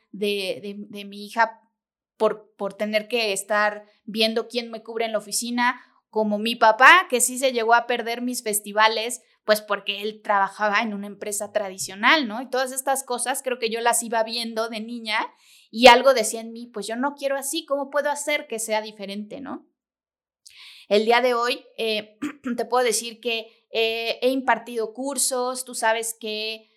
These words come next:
eh, mi especialidad es el marketing y las ventas, soy consultora certificada y, pues, durante un tiempo yo impartía cursos, eh, también daba servicios de marketing a ciertas empresas, o sea, realmente tengo un, un currículum,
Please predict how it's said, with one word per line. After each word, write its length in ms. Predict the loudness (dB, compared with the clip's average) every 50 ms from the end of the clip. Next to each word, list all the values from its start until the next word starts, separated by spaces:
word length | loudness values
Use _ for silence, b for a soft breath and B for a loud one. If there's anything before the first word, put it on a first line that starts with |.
| b b _ _
eh, 320 | -12 -12 -10 -12 -12 -12 -14
mi 100 | -14 -14
especialidad 640 | -12 -8 -6 -6 -6 -4 -2 0 2 2 2 2 0
es 160 | -2 -6 -8
el 140 | -8 -10 -10
marketing 640 | -4 -2 0 0 0 -2 -6 -10 -10 -12 -12 -12
y 120 | -12 -10 -10
las 200 | -10 -10 -6 -4
ventas, 440 | -2 -2 -2 -2 -2 -2 -2 -2
soy 120 | -4 -8 -12
consultora 580 | -12 -12 -12 -12 -14 -12 -2 0 0 0 0
certificada 880 | -2 -6 -10 -14 -16 -18 -18 -20 -6 2 4 4 4 4 0 -4 B B B B B B B B
y, 160 | -12 -12 -12
pues, 260 | -8 -6 -6 -4 -2
durante 640 | -2 -2 -2 -2 -4 -4 -6 -6 -6 -4 -6 -8 -10 -12 -16 -12 _
un 220 | -4 -4 -4 -2 0
tiempo 340 | 0 0 0 -2 -4 -8
yo 140 | -4 -2 -2 -4
impartía 460 | -2 -4 -6 -8 -6 -8 -12 -12 -10
cursos, 920 | -10 -8 -6 -4 -4 -2 -2 -2 -2 -2 -4 -4 -4 -6 -6 -8 -12 b b b b b b
eh, 160 | _ -10 -6 -4
también 520 | -4 -4 -4 -2 0 2 2 2 2 2
daba 200 | 4 4 4 4
servicios 520 | 2 -2 -4 -6 -6 -6 -6 -6 -6 -6
de 80 | -6 -6
marketing 480 | -4 -4 -4 -6 -8 -12 -14 -14 -14 -10
a 80 | -10
ciertas 360 | -10 -10 -10 -12 -12 -12 -12 -12
empresas, 640 | -14 -12 -4 0 0 0 0 0 -2 -6 -6 -6 -6
o 40 |
sea, 180 | -4 -4 -2 0
realmente 640 | 0 0 0 0 0 -2 -4 0 0 0 0 0 B B B B B B B _ _ 6
tengo 480 | 6 6 6 2 4 6 6 6 6 4
un, 460 | 0 -4 -4 -4 -6 -6 -8 -8 -4
un 240 | -2 -2 -2 0 0
currículum, 1040 | 2 4 4 4 4 2 2 0 -2 -2 0 0 2 2 2 2 2 2 2